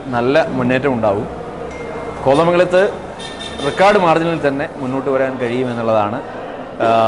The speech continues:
ബൂത്ത് തലത്തിലുള്ള അവലോകന റിപ്പോർട്ട് സൂചിപ്പിക്കുന്നത്. യാതൊരു സംശയവുമില്ലാതെ യു ഡി എഫിന് സുനിശ്ചിതമായ ഒരു വിജയം കരസ്ഥമാക്കാൻ കഴിയുമെന്നുള്ള കാര്യത്തിൽ സംശയമില്ല. ഐക്യജനാധിപത്യ മുന്നണിയുടെ എല്ലാ നേതാക്കന്മാരും സഹപ്രവർത്തകരും ഒറ്റക്കെട്ടായിട്ടാണ് ഈ തെരഞ്ഞെടുപ്പിനെ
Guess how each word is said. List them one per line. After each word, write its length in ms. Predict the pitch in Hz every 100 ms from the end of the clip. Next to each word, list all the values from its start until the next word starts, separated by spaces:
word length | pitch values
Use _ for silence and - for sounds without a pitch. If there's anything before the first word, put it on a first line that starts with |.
| 110 113 123
ബൂത്ത് 320 | 143 202 226
തലത്തിലുള്ള 600 | 180 147 139 123 120 160 -
അവലോകന 500 | 123 113 113 113 113
റിപ്പോർട്ട് 520 | 107 107 113 104 110 -
സൂചിപ്പിക്കുന്നത്. 840 | 120 123 131 117 107 131 - -
യാതൊരു 260 | 151 165 180
സംശയവുമില്ലാതെ 840 | 185 165 190 180 165 165 160 180 - 156
യു 60 | 147
ഡി 80 | 151
എഫിന് 280 | 143 151 147 -
സുനിശ്ചിതമായ 640 | 143 - 143 135 127 135 - - - - - - -
ഒരു 80 | 135
വിജയം 360 | 131 127 135 131
കരസ്ഥമാക്കാൻ 560 | 127 120 139 131 127 120
കഴിയുമെന്നുള്ള 480 | 123 131 143 123 120
കാര്യത്തിൽ 240 | 117 110 -
സംശയമില്ല. 580 | 107 - 123 98 92 - - - - - - - - - -
ഐക്യജനാധിപത്യ 640 | 131 120 135 139 143 143 143
മുന്നണിയുടെ 400 | 135 135 131 131
എല്ലാ 460 | 131 123 143 151 139
നേതാക്കന്മാരും 720 | 127 135 131 135 135 131 131
സഹപ്രവർത്തകരും 640 | 123 117 127 117 127 120
ഒറ്റക്കെട്ടായിട്ടാണ് 680 | 110 151 139 127 123 113 110
ഈ 40 |
തെരഞ്ഞെടുപ്പിനെ 600 | 110 110 110 107 113 110